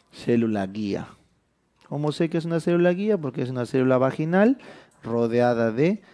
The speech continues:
anaerobios. ¿Qué anaerobios? Ahí tiene. Garnerella, mobiluncus. Ahí está. Muy bien.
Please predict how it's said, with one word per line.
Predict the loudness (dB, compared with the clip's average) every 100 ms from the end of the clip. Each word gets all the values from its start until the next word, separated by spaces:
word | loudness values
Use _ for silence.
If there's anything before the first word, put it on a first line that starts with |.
| _ _ _
anaerobios. | -8 -8 -6 -6 -4 -4 -6 -10 -16 -20 -20
¿Qué | 0 2
anaerobios? | 4 6 4 2 0
Ahí | 0 -2
tiene. | -6 -14 -16 -12
Garnerella, | -4 -4 0 2 4 4 0 -4 _
mobiluncus. | -10 -8 -6 -4 -6 -6 -12 -20 -20
Ahí | -12 -10 -10
está. | -16 -20 _ _ _ _ _ _ _ _ _ _ _
Muy | -12 -4
bien. | -4 -4